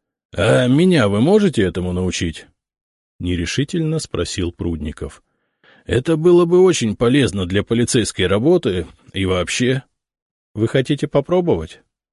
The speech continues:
удивился я. «Хочу», — кивнул Прудников.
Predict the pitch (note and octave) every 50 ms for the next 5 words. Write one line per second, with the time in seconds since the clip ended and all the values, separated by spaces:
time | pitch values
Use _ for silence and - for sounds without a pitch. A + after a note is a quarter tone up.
0 | _ _ - G2 F2 F2 E2+ E2+ E2 D2 - - F2 D#2+ D#2+ D#2 D#2 _ _ _
1 | _ _ _ _ _ _ _ _ _ - G#2 G#2 G#2+ - - G2+ G2 G#2 A#2 A2+
2 | _ _ _ _ _ _ _ _ - G#2 F#2+ F#2 F#2+ F#2 E2+ D#2+ _ - F#2+ F2
3 | E2 F2 E2+ D#2 - E2+ D#2 -